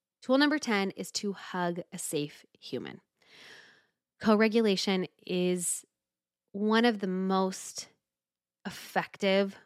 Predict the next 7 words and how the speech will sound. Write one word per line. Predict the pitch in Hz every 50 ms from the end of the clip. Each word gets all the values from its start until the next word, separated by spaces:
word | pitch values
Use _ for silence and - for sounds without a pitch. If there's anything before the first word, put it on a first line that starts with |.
| _ _ _ _ _ -
ways | - 165 156 156 151 147 151 156 - -
for | - - - - -
us | - 139 139 - - - - - -
to | - - 170 165 156
settle | 156 - - 147 110 110 - -
our | 156 156
system. | - - - - - - - 190 196